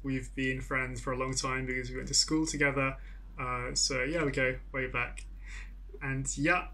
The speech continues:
so I've got a series of questions for you, Augie. Uh, some of them I collected from Instagram and others are just, like, basic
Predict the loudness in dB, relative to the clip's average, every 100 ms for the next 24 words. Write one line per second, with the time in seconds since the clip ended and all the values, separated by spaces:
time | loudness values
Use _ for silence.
0 | -10 -2 4 4 6 6 6 4 4 4
1 | 4 2 2 4 2 0 -2 2 6 6
2 | 8 6 6 4 4 -2 -12 -12 -10 -2
3 | 0 2 4 4 4 4 2 2 2 0
4 | -2 -2 0 0 2 2 2 -2 -2 -2
5 | -2 -2 -2 -2 -2 0 4 4 2 -2